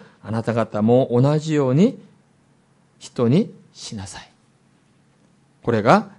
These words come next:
律法と預言者ですと。ハレルヤ。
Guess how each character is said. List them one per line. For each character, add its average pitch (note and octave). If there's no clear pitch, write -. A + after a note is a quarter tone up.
律 B2
法 A2+
と F#3+
預 G#2+
言 A#2
者 C3+
で D3+
す -
と。 -
ハ -
レ G2
ル F#2+
ヤ。 F2+